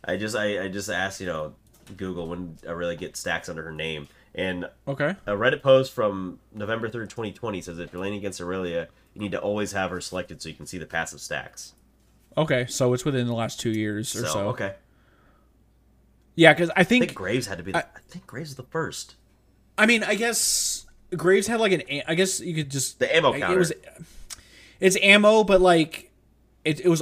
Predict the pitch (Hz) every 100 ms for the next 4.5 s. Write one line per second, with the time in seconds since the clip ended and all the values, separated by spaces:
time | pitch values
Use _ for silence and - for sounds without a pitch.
0 | - 131 160 175 - 175 185 185 151 175
1 | 208 175 160 - - 131 160 151 143 -
2 | 131 131 139 156 139 127 120 - 165 185
3 | 170 151 123 - 127 123 123 123 - 123
4 | 185 202 202 220